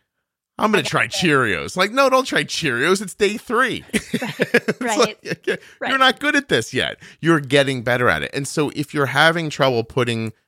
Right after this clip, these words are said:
Speaker 1: tools into practice, I always say, go for things that are, you know, that don't punch as hard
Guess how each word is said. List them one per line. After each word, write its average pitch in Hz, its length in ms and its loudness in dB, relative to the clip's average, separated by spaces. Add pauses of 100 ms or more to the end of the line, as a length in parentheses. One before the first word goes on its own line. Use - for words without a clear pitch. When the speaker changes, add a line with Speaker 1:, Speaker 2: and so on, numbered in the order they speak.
(120)
Speaker 1:
tools 117 380 0
into 87 160 -4
practice, 139 640 -2 (580)
I 151 180 4
always 131 300 0
say, 85 520 -2 (460)
go 101 180 4
for 147 160 0
things 110 420 0
that 107 140 0
are, 95 360 2
you 98 120 -4
know, 92 160 2
that 98 200 -2
don't 107 200 0
punch 170 280 0
as 80 140 -2
hard 82 400 0